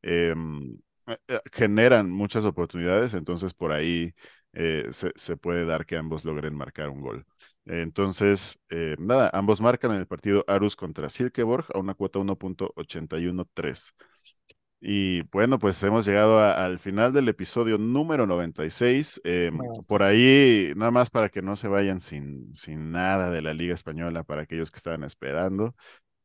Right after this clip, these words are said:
Speaker 1: Yo creo que el Real Madrid puede perder su partido, ¿eh? Contra el Bilbao.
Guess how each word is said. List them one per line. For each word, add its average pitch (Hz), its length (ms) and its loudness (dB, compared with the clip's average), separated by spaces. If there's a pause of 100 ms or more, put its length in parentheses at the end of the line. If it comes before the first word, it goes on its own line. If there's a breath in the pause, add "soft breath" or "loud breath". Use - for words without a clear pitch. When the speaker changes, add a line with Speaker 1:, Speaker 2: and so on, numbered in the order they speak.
Speaker 1:
Yo 85 200 -10
creo 120 180 -2
que 139 120 -2
el 110 180 0
Real 92 220 0
Madrid 101 420 -2 (420)
puede 117 240 2
perder 90 340 -2
su 92 120 -8
partido, 76 460 -4
¿eh? 117 60 -4
Contra 76 320 -8
el 73 140 -8
Bilbao. 87 540 0